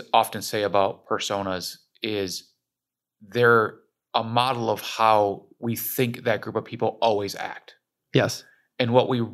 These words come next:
Speaker 1: know from Jobs to Be Done is people are dynamic. People make decisions, um, because of contexts that are in their lives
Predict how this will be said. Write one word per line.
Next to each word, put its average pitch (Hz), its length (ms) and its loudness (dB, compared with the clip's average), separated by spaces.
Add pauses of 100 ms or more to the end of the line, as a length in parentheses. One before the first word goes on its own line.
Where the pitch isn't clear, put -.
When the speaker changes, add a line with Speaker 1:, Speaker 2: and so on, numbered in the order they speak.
(120)
Speaker 1:
know 131 320 4
from 120 240 -2
Jobs 107 260 2
to 107 60 -4
Be 104 40 -4
Done 104 340 4
is 101 260 -6
people - 320 -4
are 101 120 4
dynamic. 92 680 -4 (480)
People 120 260 0
make 110 260 -2
decisions, 101 760 -4 (560)
um, 101 260 0 (120)
because 117 340 -2
of 107 100 -6
contexts 107 640 -2
that 104 100 -4
are 98 140 -2
in 120 220 -6
their 107 160 -2
lives 98 480 -4